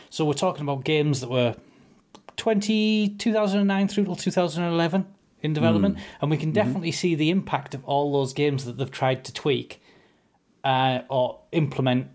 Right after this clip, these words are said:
Speaker 1: features of. So, without a doubt, boardroom decisions came into it, and we've seen it from different companies at different times.
Speaker 2: Mm.
Speaker 1: Um, and we already knew from quotes that they had stepped away from the survival horror genre for being too small. Now, that's actually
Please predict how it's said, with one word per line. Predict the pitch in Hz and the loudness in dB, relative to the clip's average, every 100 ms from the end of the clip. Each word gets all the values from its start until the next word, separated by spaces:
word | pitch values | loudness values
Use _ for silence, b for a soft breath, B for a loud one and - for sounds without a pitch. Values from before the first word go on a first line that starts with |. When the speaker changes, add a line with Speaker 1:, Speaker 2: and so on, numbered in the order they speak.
| _ | _
Speaker 1:
features | - 143 131 135 120 | -4 -2 0 0 2
of. | 135 - - B B B B B B | 0 -2 -16 B B B B B B
So, | - 139 135 131 131 - _ _ _ _ _ _ _ _ | -6 0 2 0 -2 -10 _ _ _ _ _ _ _ _
without | 143 143 175 180 156 | -4 0 2 0 0
a | |
doubt, | 143 170 131 120 - | 0 0 0 -4 -4
boardroom | 143 143 135 135 127 113 | 0 0 0 0 0 -4
decisions | - 123 123 120 117 | -6 -4 -2 -2 -2
came | - 127 | 0 0
into | 127 123 | 0 0
it, | 127 | -2
and | 160 | -2
we've | 170 | -2
seen | - 247 | 0 0
it | 202 - | 0 -2
from | - 170 143 | -2 0 0
different | 151 151 139 | -2 -4 -4
companies | 151 139 135 | -2 0 0
at | 120 | 0
different | 147 139 123 | -2 -2 -4
times. | 120 151 123 123 - B B B - | 0 0 0 -4 -8 B B B 0
Speaker 2:
Mm. | 120 135 | 2 2
Speaker 1:
Um, | 131 135 | 0 -2
and | 147 | -2
we | 143 151 | 0 0
already | 175 151 131 | 0 0 0
knew | 135 139 170 170 131 B B B B | 0 0 0 0 -2 B B B B
from | - 143 | -2 -2
quotes | 135 151 156 - - | 0 0 0 -2 -8
that | - 143 | -4 -2
they | 131 | 0
had | 151 143 | 0 0
stepped | - - 165 - | -2 -2 -4 -2
away | 139 147 143 | 0 2 0
from | 135 135 131 131 | 0 0 0 0
the | 123 131 123 123 | 0 0 2 0
survival | 120 135 135 123 | -2 0 0 0
horror | 113 139 131 | 0 0 0
genre | 123 127 120 120 | 0 0 0 -2
for | 117 | -4
being | 120 127 120 | -2 0 0
too | 135 120 | -2 -4
small. | - 147 127 123 | -2 0 0 -2
Now, | 123 127 | -4 -4
that's | 156 143 - | -6 -8 -8
actually | 135 139 - 131 120 113 | -6 -6 -6 -6 -6 -8